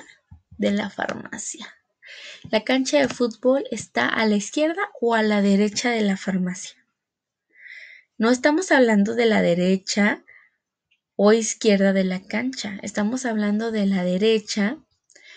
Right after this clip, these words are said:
o izquierda de la farmacia. ¿La cancha está a su derecha o a su izquierda? Escribe aquí si está a la izquierda o a la derecha. El parque está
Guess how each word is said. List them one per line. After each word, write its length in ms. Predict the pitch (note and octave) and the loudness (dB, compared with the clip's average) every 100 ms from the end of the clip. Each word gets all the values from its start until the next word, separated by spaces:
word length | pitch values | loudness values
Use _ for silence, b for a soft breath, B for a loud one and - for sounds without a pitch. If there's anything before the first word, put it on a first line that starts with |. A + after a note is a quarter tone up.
| B B - | B B -2
o 160 | F#3 | 2
izquierda 560 | G3 - - G#3+ G#3 G#3 | 2 -2 -2 -2 0 -2
de 120 | G3+ | 0
la 160 | G3 G3 | -2 -2
farmacia. 800 | G3 G3 G3+ B3+ C4 G3+ F3 - B B _ | -2 0 0 -2 -6 -8 -8 -10 B B _
¿La 180 | - F#3 | -4 -4
cancha 440 | - F#3 G3+ G3 C#4 | 0 0 2 -2 -8
está 320 | - - G#3 | -8 -4 -4
a 160 | - | -4
su 360 | G3 - - B3 | -4 -2 0 2
derecha 680 | C4+ C#4+ C4 A3 - B3 F4 B B B _ | 4 4 0 -2 -4 -4 -6 B B B _
o 80 | F#3 | -4
a 80 | F#3 | -2
su 340 | - - C4+ | -4 -2 0
izquierda? 640 | B3 - - - - - - - _ _ _ - _ _ _ _ _ _ _ _ _ - _ _ _ - _ _ _ - _ _ _ _ _ _ _ - | 0 -4 -10 -8 -8 -10 -18 -20 _ _ _ -20 _ _ _ _ _ _ _ _ _ -20 _ _ _ -20 _ _ _ -20 _ _ _ _ _ _ _ -10
Escribe 560 | G3+ F#3+ - G3+ G3+ G3 | -6 -6 -4 0 0 0
aquí 320 | F#3+ C#4+ D#4+ | -2 0 0
si 120 | D#4 | 0
está 300 | G#3+ - G3+ | -6 -2 -2
a 60 | G3 | 0
la 100 | F#3 | -2
izquierda 520 | F#3 - C#4 D4+ D#4 | -4 0 0 0 -4
o 100 | G#3+ | 0
a 60 | G3+ | 0
la 120 | G#3 | 0
derecha. 460 | A3 - B3+ - - - _ _ _ _ B B B B B _ | -2 -6 -8 -10 -12 -18 _ _ _ _ B B B B B _
El 260 | B3 D4+ | 0 2
parque 480 | C#4 G#3+ F#3+ - - | 2 2 0 -2 -4
está 580 | - G3+ - - G3 B3 | 0 -2 -4 0 0 0